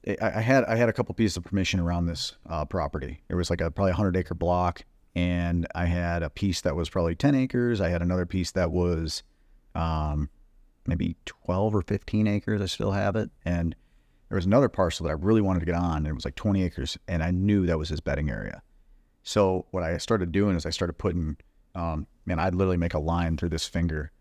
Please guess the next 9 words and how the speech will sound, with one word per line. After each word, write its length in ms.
Um, 440
now, 80
this 180
was 120
an 100
old 180
farm, 440
granted, 460
and 420